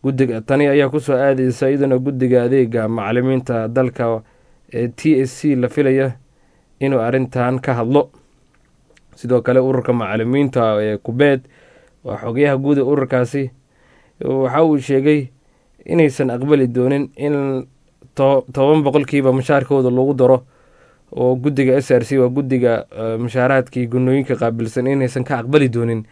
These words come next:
in mushaaraadkooda kaliya loogu daro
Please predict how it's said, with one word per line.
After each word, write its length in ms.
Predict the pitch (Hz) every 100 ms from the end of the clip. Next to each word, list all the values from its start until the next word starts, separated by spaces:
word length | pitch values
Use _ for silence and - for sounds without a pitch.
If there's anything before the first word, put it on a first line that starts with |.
| _ _ _ _
in 120 | 135
mushaaraadkooda 880 | 135 127 123 131 117 - 127 120 107 _ _ _
kaliya 360 | - 127 139 123
loogu 300 | 117 120 135
daro 300 | 120 110